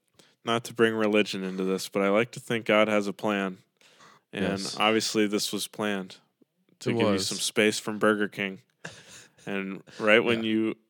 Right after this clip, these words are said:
Speaker 1: <clears throat> were able to accept it, he brought it into
Speaker 2: Uh-huh.
Speaker 1: your life, and
Speaker 2: He did.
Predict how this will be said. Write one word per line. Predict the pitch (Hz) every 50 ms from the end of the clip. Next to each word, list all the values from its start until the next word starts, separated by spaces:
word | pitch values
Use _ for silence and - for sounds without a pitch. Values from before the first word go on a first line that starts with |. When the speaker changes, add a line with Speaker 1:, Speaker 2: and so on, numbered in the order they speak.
| _ _
Speaker 1:
<clears throat> | 196 208 - - 104 98 180 -
were | 107 110 110 107 107 107 104 92 - - _ _ -
able | 110 110 110 117 113
to | 110 - 123 113
accept | 107 - - - 123 123 120 - -
it, | 160 170 180 - - _ _ _ _ _ _ _ _ _ _ _ _ -
he | - - 110
brought | 104 110 110 110 113
it | 117 110
into | 120 117 117 117
Speaker 2:
Uh-huh. | 113 113
Speaker 1:
your | 110
life, | 107 107 113 135 160 - - - - -
and | 190 202 202 101 98 196 196 196
Speaker 2:
He | 113
did. | 98 95 98 95 101 98